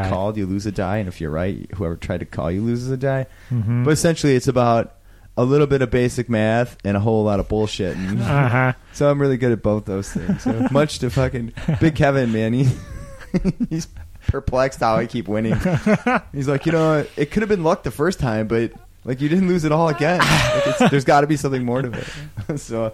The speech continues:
Speaker 2: now I have a reputation going. The
Speaker 1: Uh-huh.
Speaker 2: game is so fun. It encourages me to drink heavily and then just laugh and get obnoxious.
Speaker 1: Okay.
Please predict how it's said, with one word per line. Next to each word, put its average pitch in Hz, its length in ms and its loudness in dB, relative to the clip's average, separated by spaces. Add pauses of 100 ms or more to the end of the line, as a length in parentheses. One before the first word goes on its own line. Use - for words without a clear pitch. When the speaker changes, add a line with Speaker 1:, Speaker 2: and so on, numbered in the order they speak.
(200)
Speaker 2:
now 156 120 4
I 151 100 8
have 139 100 6
a 127 80 4
reputation 120 800 0
going. 95 420 -2 (140)
The 104 40 -4 (120)
Speaker 1:
Uh-huh. 107 80 2
Speaker 2:
game 160 240 2
is 139 80 -4
so 131 160 0
fun. 117 320 0
It 107 160 -2
encourages 104 520 -4
me 98 120 -4
to 92 80 -6
drink 98 260 -6
heavily 90 480 -6 (560)
and 98 220 -4
then 95 160 -2
just 101 260 -8
laugh 85 300 -4
and 98 80 -4
get 85 80 -4
obnoxious. 82 720 -8
Speaker 1:
Okay. 117 320 -4